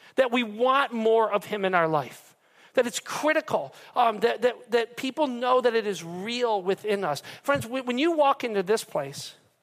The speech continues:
I gotta be honest, my, my goal is to light a fire in your soul. It, it's so that when you come in here, that you experience something different than anywhere else in culture. That when you come into this place, that there is something radically different that you go,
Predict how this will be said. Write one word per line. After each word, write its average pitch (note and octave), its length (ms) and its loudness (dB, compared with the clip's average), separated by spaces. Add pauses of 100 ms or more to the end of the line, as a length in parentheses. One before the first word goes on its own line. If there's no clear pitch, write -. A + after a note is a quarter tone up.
(340)
I C4+ 80 4
gotta C#4+ 160 2
be A3 120 0
honest, A3 360 0
my, B3+ 180 0
my C4 160 2
goal A#3+ 460 2 (720)
is B3+ 160 -4
to C4 120 0
light B3 260 0
a G3 60 -2
fire A3+ 500 -2
in F3+ 200 -6
your E3 120 -6
soul. B2 360 -8 (920)
It, C#4+ 220 2
it's C#4 140 -2
so D4+ 120 2
that C4 140 4
when B3 160 0
you D4+ 140 2
come D4 260 2
in B3 100 0
here, C4 240 -2
that A3+ 120 2
you C4+ 160 -2
experience C4 560 -4
something A3 400 -4
different C4+ 340 -2
than A#3+ 140 -4
anywhere E4 440 2
else D#4 300 2
in B3+ 80 -8
culture. A#3+ 480 -2 (360)
That D4 120 4
when C4+ 120 2
you C4 80 0
come E4 240 2
into E4 180 2
this D4 200 -2
place, D4 280 2
that B3 120 -2
there D4 160 0
is - 80 -2
something A#3 480 -2
radically D#4+ 460 2
different C4+ 400 -2
that B3 100 2
you C#4+ 240 -2
go, C#4 320 4